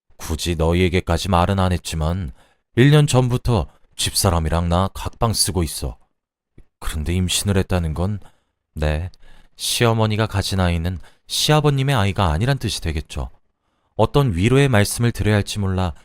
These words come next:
입만 뻐끔뻐끔하고 있는데 뒤쪽 정원에서 두 사람의 말소리가 들려왔어요.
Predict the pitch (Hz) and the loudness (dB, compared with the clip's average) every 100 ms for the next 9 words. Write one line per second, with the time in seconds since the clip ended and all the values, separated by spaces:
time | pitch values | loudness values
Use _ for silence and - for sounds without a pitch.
0 | - 85 78 85 92 127 123 131 127 127 | -6 -4 0 0 0 -2 -2 -2 -2 -4
1 | - 107 92 82 76 69 65 95 - _ | -2 -2 0 0 -2 -4 -4 -6 -8 _
2 | _ _ _ 110 104 143 139 - 110 110 | _ _ _ -4 -2 -2 -2 -2 0 0
3 | 104 - 98 - 104 139 139 147 85 87 | -2 0 -2 -2 0 2 2 2 2 2
4 | 120 90 80 90 101 87 - 69 65 | 0 -2 -4 -2 -2 -2 -4 -6 -6